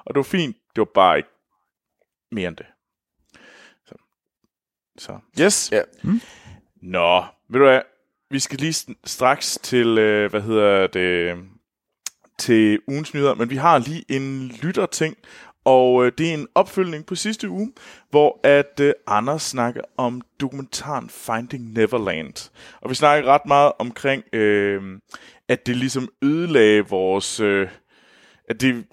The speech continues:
Speaker 1: at den her dokumentar ret hurtigt kunne ødelægge ens holdning til, øh, Ma-, øh, Michael Jackson, øh, musik. Og, øh, så var Niels Steinmeier hurtigt efter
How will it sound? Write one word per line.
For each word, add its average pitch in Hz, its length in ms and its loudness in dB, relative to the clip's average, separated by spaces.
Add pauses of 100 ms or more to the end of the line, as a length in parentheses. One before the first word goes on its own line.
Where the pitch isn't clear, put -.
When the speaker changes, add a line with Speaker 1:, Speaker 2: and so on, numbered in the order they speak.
Speaker 1:
at 120 140 -4
den 143 140 0
her 101 420 4
dokumentar 104 800 0
ret 113 120 -2
hurtigt 131 320 0
kunne 113 240 -8
ødelægge 135 420 0
ens 117 320 -4
holdning 131 480 -2
til, 104 300 -2
øh, 95 680 -4 (400)
Ma-, 110 340 0
øh, 107 180 2
Michael 104 260 -2
Jackson, 110 460 0 (460)
øh, 101 440 0 (640)
musik. - 480 -6 (1040)
Og, 135 440 4
øh, 131 300 4
så 180 120 -2
var 180 160 0
Niels 160 200 -8
Steinmeier 151 680 -2
hurtigt 156 640 -6
efter 151 420 -2